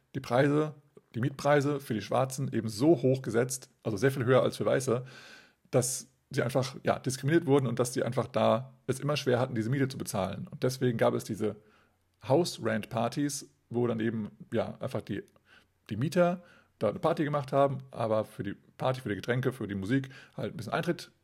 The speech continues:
äh, ein paar Cents waren das ja dann nur, weil hat ja keiner Geld gehabt, ähm, Eintritt genommen haben, aber auch gerne irgendwie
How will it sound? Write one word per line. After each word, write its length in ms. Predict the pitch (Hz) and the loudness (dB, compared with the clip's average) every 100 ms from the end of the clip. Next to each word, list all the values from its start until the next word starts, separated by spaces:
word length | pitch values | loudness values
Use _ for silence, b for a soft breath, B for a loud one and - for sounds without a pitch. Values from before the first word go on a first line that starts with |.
| - | -6
äh, 240 | 139 135 | 0 0
ein 160 | 135 131 | 0 -4
paar 140 | 120 | -8
Cents 460 | 117 135 135 - - - | -2 -2 -2 -6 -12 -10
waren 120 | 127 | -8
das 80 | 117 | -2
ja 80 | 120 | -2
dann 100 | 113 | 0
nur, 360 | 117 117 110 | 0 0 -2
weil 140 | 101 95 | -6 -4
hat 100 | - | -2
ja 100 | 123 | -2
keiner 240 | 127 120 117 | -2 -2 -2
Geld 180 | 117 - | -2 0
gehabt, 300 | 131 131 - B B B _ | -2 -2 -8 B B B _
ähm, 260 | 117 107 - - | 2 2 -2 -6
Eintritt 260 | 127 131 - | -4 -2 -2
genommen 260 | 131 127 | 2 4
haben, 360 | 120 117 120 127 | 4 2 0 -6
aber 220 | - 110 110 | -2 0 6
auch 420 | 117 131 131 - _ | 6 6 2 -12 _
gerne 300 | - 113 110 | 0 2 4
irgendwie 500 | 104 107 101 101 98 | 0 -2 -4 -6 -6